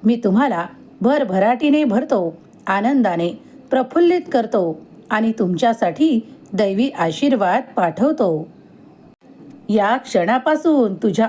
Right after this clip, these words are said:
आयुष्यात चमत्कारांची शृंखला सुरू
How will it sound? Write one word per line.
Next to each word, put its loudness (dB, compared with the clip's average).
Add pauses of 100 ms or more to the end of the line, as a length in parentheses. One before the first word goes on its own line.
आयुष्यात 0 (420)
चमत्कारांची 0
शृंखला 0 (340)
सुरू 0